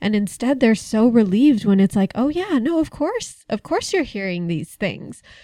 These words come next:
You know, and I think it's important, and we'll talk about it more today, the distinction between when these voices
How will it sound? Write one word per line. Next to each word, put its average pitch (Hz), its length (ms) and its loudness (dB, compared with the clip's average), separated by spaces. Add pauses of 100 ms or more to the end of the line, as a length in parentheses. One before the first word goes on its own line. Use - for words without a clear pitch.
(320)
You 240 100 -4
know, 233 120 2
and 226 160 0
I 240 80 2
think 269 200 -4
it's 277 140 -2
important, 233 640 -2
and 214 180 -2
we'll 208 120 -2
talk 214 260 -10
about 196 300 -4
it 185 120 -4
more 185 200 -2
today, 202 360 -4
the 185 140 -2
distinction 208 840 -4
between 185 480 -4
when 190 240 -4
these 180 240 -2
voices 170 800 -6